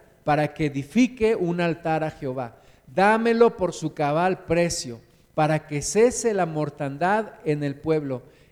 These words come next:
Y Ornán respondió a David, "Tómala para ti y haga mi señor el rey lo que bien le parezca. Y aún los bueyes daré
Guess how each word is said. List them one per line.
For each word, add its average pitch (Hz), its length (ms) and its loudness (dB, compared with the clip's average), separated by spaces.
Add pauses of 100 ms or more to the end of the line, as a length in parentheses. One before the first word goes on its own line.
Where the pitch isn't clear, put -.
(120)
Y 196 140 6
Ornán 208 680 4
respondió 180 600 0
a 175 60 2
David, 151 360 -2 (280)
"Tómala 233 500 6
para 156 300 -2
ti 220 240 -8 (440)
y 170 180 4
haga 233 240 6
mi 220 180 0
señor 190 520 -2
el 160 100 -2
rey 202 320 4
lo 214 180 0
que 151 140 -4
bien 175 280 0
le 165 80 0
parezca. 143 560 -6 (840)
Y 151 140 -2
aún 180 280 4
los 202 180 2
bueyes 190 340 0
daré 170 360 0